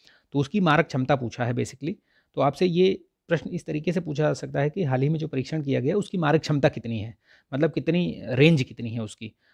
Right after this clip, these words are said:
तो रेंज आप बता, उसकी चार सौ है, ठीक है, जो अभी ब्रह्मोस मिसाइल जो उसका जो परीक्षण किया गया,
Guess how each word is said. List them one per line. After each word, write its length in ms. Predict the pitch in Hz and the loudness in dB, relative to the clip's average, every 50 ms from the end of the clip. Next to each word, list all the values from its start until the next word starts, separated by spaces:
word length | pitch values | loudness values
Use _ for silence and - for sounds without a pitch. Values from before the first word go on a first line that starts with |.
| _ _ - | _ _ -4
तो 60 | 135 | 2
रेंज 280 | 127 143 175 190 185 | 4 4 6 6 4
आप 100 | 185 170 | 4 4
बता, 180 | 160 170 147 - | 2 0 -2 -4
उसकी 500 | - 143 139 131 - - 165 160 151 - - | -4 -4 -4 -6 -4 -4 -4 -4 -4 -6 -4
चार 200 | - 127 131 131 | -2 -2 -2 -2
सौ 180 | - - 127 | -2 -2 -2
है, 220 | 101 101 101 90 - _ - | -2 -4 -8 -12 -16 _ -8
ठीक 120 | 160 165 | -6 -4
है, 180 | 147 107 - - _ | -4 -6 -6 -8 _
जो 100 | 143 - | -8 -6
अभी 220 | - 131 123 135 | -4 0 2 2
ब्रह्मोस 400 | 131 123 127 123 123 135 131 - | 2 4 2 4 4 4 2 0
मिसाइल 360 | 131 117 - 117 113 110 110 - _ _ _ _ _ _ _ _ _ _ _ 127 | -2 -4 -2 -2 -4 -4 -6 -10 _ _ _ _ _ _ _ _ _ _ _ -8
जो 180 | 120 107 104 - - _ - | -6 -6 -8 -10 -14 _ -12
उसका 300 | 139 120 110 107 - 127 | -8 -8 -8 -4 -2 -2
जो 160 | 113 113 117 | -2 -2 -4
परीक्षण 440 | 113 - - 120 113 - - 131 117 | -6 -6 -8 -8 -6 -2 0 0 0
किया 180 | 107 113 107 107 | 0 -2 -4 -2
गया, 180 | 110 110 107 | -4 -4 -6